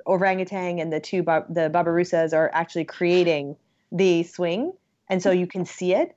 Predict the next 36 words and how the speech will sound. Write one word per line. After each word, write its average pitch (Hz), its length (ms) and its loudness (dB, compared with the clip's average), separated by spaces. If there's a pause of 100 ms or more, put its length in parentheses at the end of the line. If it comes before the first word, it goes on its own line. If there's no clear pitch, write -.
And 175 240 -2 (120)
this 226 320 0
version 185 320 -2
feels 170 280 -2
better 160 240 -2
to 160 140 -12
me. 147 120 -4
It 139 100 -8
feels 175 180 2
more 165 160 0
in 156 80 -2
line 151 180 -2
with 147 140 -2
user-centered 147 460 -2
design. 190 520 0 (460)
Uh, 151 300 2
and 180 160 0
so 175 100 2
this 185 240 0
is 180 100 2
the 170 80 2
one 160 200 0
that 151 100 0
I 151 80 0
think 151 220 -6
I 151 80 -2
wanna 147 240 -4
take 143 240 -4
to - 60 -8
print. 190 340 0 (400)
I, 185 500 2
um, 185 300 -2
would 196 200 2
love 196 360 2
to 196 100 -4
donate 170 500 -2